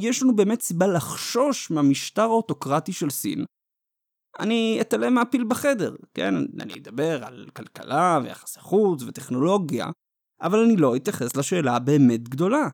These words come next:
האם סין היא איום עלינו? האם סין היא איום על הדמוקרטיה המערבית? האם סין היא איום על זכויות אדם בעולם? אז אני לא מתכוון לעשות את זה.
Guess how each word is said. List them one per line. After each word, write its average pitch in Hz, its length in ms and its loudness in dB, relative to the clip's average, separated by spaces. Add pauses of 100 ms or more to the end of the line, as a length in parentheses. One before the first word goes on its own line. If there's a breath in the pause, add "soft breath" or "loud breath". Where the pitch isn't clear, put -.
(440)
האם 208 720 2 (120)
סין 147 580 2 (460)
היא 262 220 6
איום 131 340 6 (180)
עלינו? 370 420 0 (560)
האם 247 320 6
סין 160 560 4
היא 226 240 4
איום 147 320 4 (840)
על 202 60 2
הדמוקרטיה 220 560 2
המערבית? 269 720 0
האם 254 300 4
סין 208 420 2 (140)
היא 220 300 2
איום 139 320 6 (640)
על 233 80 2
זכויות 208 440 2
אדם 156 240 4
בעולם? 285 460 0 (1500)
אז 226 80 4
אני 240 140 6
לא 208 120 6
מתכוון 123 380 0
לעשות - 320 -14
את - 80 -20
זה. - 60 -20